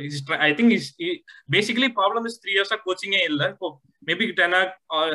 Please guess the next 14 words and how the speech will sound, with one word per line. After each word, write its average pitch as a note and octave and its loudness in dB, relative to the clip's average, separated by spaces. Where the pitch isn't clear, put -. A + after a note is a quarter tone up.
or D#3 4
his D#3+ -2
goalkeeper E3 -4
coaches D#3+ -8
can D3+ 0
coach D#3 -4
De D#3 0
Gea D3+ 4
to D3+ -6
be C#3+ -2
better. C#3+ 0
If D#3 -6
that E3 0
happens, G3 2